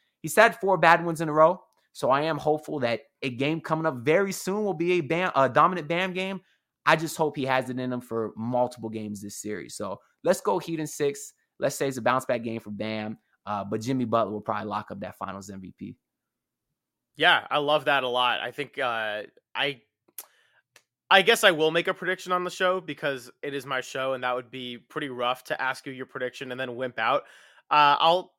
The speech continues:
Speaker 2: add a little caveat to my prediction saying that I could very well flip whatever it's gonna be after one game of this series when I see some action.
Speaker 1: Nope, no, no, that's not, you
Speaker 2: But
Speaker 1: can't make predictions with caveats. Everybody's trying to do that.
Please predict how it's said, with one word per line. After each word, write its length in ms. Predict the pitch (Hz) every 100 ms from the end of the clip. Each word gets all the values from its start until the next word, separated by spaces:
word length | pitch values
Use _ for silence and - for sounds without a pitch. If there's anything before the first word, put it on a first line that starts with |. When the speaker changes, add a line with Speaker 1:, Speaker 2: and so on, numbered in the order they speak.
| -
Speaker 2:
add 180 | 180
a 40 | 185
little 200 | 180 160
caveat 640 | - 135 135 156 165 -
to 80 | 160
my 120 | 160
prediction 400 | 156 156 156 151
saying 340 | 143 - 143 135
that 160 | 135 -
I 100 | 151
could 140 | 160
very 440 | 131 117 143 143 135
well 240 | 131 131
flip 440 | - - 135 147 143
whatever 460 | 139 131 139 143
it's 120 | 139
gonna 200 | - 143
be 360 | 127 127 139 151 _ _ _ _ _ _ _ -
after 380 | 160 160 180
one 260 | 165 160 160
game 200 | 156 156
of 80 | 151
this 180 | 151 -
series 320 | 156 165 151
when 120 | 151
I 80 | 143
see 220 | - 165
some 180 | - 147
action. 280 | 143 147 123
Speaker 1:
Nope, 200 | 165 165
no, 160 | 175
no, 220 | 180 190 185
that's 260 | 139 156 -
not, 240 | 165 180
you 80 | 202 285
Speaker 2:
But 220 | 311 -
Speaker 1:
can't 200 | 147 170
make 180 | 160 170
predictions 420 | 180 185 185 170
with 100 | 180
caveats. 560 | 196 190 175 160 151 151
Everybody's 540 | 131 143 180 185 190 185
trying 260 | 190 196
to 80 | 202
do 240 | 190 233 214
that. 240 | 185 175